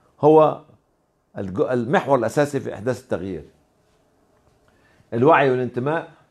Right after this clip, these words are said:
الوطني، منهجية التعليم ومناهج التعليم وعلاقة التعليم بالمجتمع والإنتاج. ألخص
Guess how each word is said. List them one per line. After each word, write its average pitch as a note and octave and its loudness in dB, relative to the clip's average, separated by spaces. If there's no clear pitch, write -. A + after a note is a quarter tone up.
الوطني، C#3+ -4
منهجية A#2 2
التعليم A#2 2
ومناهج A2+ -2
التعليم G#2 -4
وعلاقة A#2 2
التعليم G#2 -2
بالمجتمع G2 -6
والإنتاج. F2+ -10
ألخص G3 2